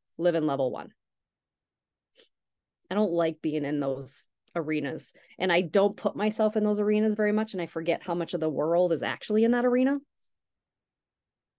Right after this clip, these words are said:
But probably ninety, ninety-five percent of humans live there. For those of us that start making decisions for ourselves and, like, understanding that we are the creator of ourselves, uh, then level two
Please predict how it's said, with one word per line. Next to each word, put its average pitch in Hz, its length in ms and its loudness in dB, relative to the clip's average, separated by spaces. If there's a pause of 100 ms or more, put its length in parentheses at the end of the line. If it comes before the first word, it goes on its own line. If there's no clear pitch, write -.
(600)
But 185 220 0 (360)
probably 214 760 4
ninety, 165 340 0
ninety-five 156 400 -2
percent 143 300 -6
of 139 100 -8
humans 131 420 -6 (160)
live 143 160 -8
there. - 220 -16 (1120)
For 214 160 4
those 220 260 8
of 233 140 6
us 208 160 4
that - 180 0
start 196 260 0
making 185 300 0
decisions 185 560 0
for 220 160 2
ourselves 220 480 2
and, 185 100 0
like, 170 220 -4
understanding 170 640 -2
that 156 220 -2 (440)
we 170 240 0
are 170 100 6
the 165 80 4
creator 180 440 4
of 196 80 2
ourselves, 220 580 2 (480)
uh, 160 320 -6
then 170 560 0
level 170 240 2
two - 300 -6